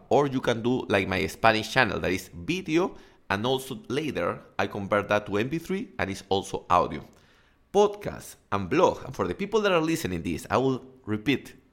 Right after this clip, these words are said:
this slower. Podcasts and blogs are the best way to work your personal brand. People will trust you.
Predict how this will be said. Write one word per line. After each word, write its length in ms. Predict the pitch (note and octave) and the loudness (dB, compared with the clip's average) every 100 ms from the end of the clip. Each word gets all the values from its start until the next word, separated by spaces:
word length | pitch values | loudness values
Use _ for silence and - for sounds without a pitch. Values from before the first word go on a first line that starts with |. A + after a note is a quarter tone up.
| _ _ - | _ _ -10
this 400 | G2 A#2+ A2+ - | -2 0 -2 -8
slower. 520 | - - G2+ D2 D2 - - _ _ _ _ _ - | -12 0 2 2 -2 -12 -20 _ _ _ _ _ 0
Podcasts 540 | G#3 G#3 - F3 F3 - | 2 2 -2 -2 -2 -4
and 180 | A#2 G#2+ | -6 0
blogs 420 | A#2 B2+ B2+ - - | 4 6 4 -2 -4
are 200 | G2 A2 | 0 0
the 140 | F#2 F2 | 0 -4
best 400 | E2 B2 B2+ A2+ | -2 -4 -4 -8
way 480 | G2+ G#2 G2+ G#2+ G#2+ - | -2 2 4 2 -2 -8
to 260 | G#2 G2+ G2+ - | -4 -4 -4 -10
work 400 | F2 F2+ G2 F#2+ | -2 2 2 2
your 120 | E2 | -6
personal 640 | - - G2 G2+ - E2 D#2 | -4 4 4 4 0 -8 -6
brand. 360 | F2+ D2+ C2 - - - _ - | -2 -2 -2 -8 -18 -20 _ -2
People 460 | D3 - B2+ A2+ | 0 2 0 2
will 180 | G2+ G2 | 2 0
trust 440 | - F#2+ C#2+ - | 0 2 2 -2
you. 160 | - | -12